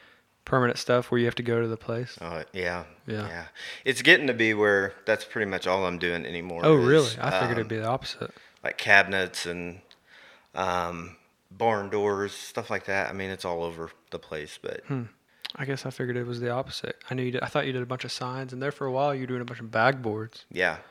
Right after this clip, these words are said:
Speaker 2: That's really what got me, um, my name out there was, um, selling bag boards. Um, I had a guy that painted 'em. He hand painted 'em,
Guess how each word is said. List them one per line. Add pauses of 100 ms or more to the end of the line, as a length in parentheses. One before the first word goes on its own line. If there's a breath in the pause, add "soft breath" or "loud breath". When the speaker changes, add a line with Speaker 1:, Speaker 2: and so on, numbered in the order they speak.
(180)
Speaker 2:
That's
really
what
got
me, (160)
um,
my
name
out
there
was,
um, (420)
selling
bag
boards.
Um,
I
had
a
guy
that (720 loud breath)
painted
'em.
He
hand
painted
'em,